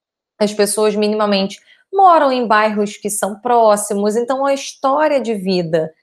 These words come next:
familiar, ela é muito semelhante, por mais que tenha ali uma ou outra mudança,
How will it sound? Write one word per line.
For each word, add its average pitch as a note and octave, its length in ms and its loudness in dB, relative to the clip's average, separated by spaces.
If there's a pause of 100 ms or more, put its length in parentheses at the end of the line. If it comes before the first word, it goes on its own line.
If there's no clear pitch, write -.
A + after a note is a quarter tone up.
(160)
familiar, F3 720 2 (260)
ela G#3+ 280 4
é A#3 100 6
muito D#4+ 480 -2
semelhante, C4 800 0
por G#3 120 0
mais A#3 300 0
que C#4 100 -8
tenha A3+ 280 -4
ali F#3+ 400 0
uma G#3 260 -2
ou G3+ 60 0
outra F#3 580 2
mudança, D#4 640 0